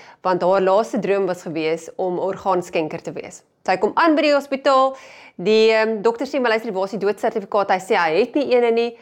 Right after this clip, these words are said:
Hulle sê, "Jammer, ons kan jou nie help nie." Sy tweede opsie is toe nou om te ry na 'n tempel wat ook in Bangkok is, waar hulle gratis verrassingsdienste aanbied. Nou, die vyfenzestigjarige vrou was al reeds in die kus gewees, reeds in die ry om verras te word,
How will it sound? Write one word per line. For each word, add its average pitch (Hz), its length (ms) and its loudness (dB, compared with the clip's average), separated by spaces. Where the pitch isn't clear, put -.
Hulle 185 120 -6
sê, 202 120 -4
"Jammer, 170 200 -2
ons 170 120 -10
kan 175 120 -6
jou 165 140 -2
nie 170 120 -4
help - 260 -8
nie." - 140 -10
Sy - 140 2
tweede 339 420 4
opsie 240 320 0
is 196 100 -2
toe 214 120 -2
nou 185 220 0
om 185 100 -6
te 196 80 -6
ry 185 180 0
na 190 140 2
'n 180 100 -6
tempel 240 380 2
wat 165 160 -2
ook 214 160 -6
in 226 80 -2
Bangkok 165 400 -4
is, - 240 -10
waar 175 300 2
hulle 190 180 2
gratis 226 680 0
verrassingsdienste 175 1000 -4
aanbied. 151 460 -10
Nou, 202 160 0
die 277 120 2
vyfenzestigjarige 262 840 0
vrou 175 360 -4
was 185 140 -8
al 185 80 2
reeds 254 240 2
in 262 80 0
die 254 80 -6
kus 220 240 -2
gewees, 185 320 -4
reeds 214 400 0
in 226 80 -2
die 220 160 2
ry 185 320 0
om 196 160 -4
verras 190 320 -2
te 185 160 -4
word, 170 300 0